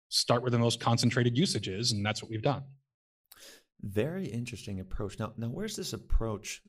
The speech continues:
Speaker 2: come from? I mean, you have a background in construction. Tell us about the origin of this idea. Um, where did it spawn from?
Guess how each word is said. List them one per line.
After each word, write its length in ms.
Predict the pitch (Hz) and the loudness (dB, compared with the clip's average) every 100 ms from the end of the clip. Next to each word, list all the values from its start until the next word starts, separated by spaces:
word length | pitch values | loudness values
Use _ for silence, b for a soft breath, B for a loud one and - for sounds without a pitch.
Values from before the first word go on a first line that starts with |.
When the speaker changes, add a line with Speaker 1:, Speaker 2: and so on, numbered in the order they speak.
| - | -18
Speaker 2:
come 380 | - 123 120 | -10 -6 -6
from? 440 | 120 - 98 73 - - | -6 -6 -6 -4 -10 -16
I 60 | - | -10
mean, 240 | 101 98 98 | -8 -8 -8
you 100 | 110 | -6
have 80 | 110 | -4
a 100 | 98 | -2
background 420 | 98 98 95 92 | -2 -2 -4 -4
in 100 | 92 | -6
construction. 920 | - 98 - - 95 95 - 104 101 101 | -8 -8 -8 -2 -2 -2 -4 -4 -4 -4
Tell 260 | - 139 | -6 -6
us 140 | 151 - | -6 -4
about 240 | 110 104 | -4 -4
the 140 | 101 - | -4 -4
origin 720 | 87 87 92 90 85 85 85 b b _ - | -2 0 0 -2 -4 -4 -8 b b _ 0
of 220 | 95 87 | 0 2
this 240 | 95 87 - | 0 -2 -2
idea. 800 | 90 87 85 90 92 87 90 95 - | -2 -2 -2 0 0 2 -2 -4 -6
Um, 440 | 90 87 87 87 - - - - - | -4 -4 -4 -6 -10 -12 -14 -16 -6
where 180 | 113 110 | 0 0
did 60 | |
it 20 | 92 | 0
spawn 300 | - - - | -4 -6 -8
from? 240 | - - | -10 -18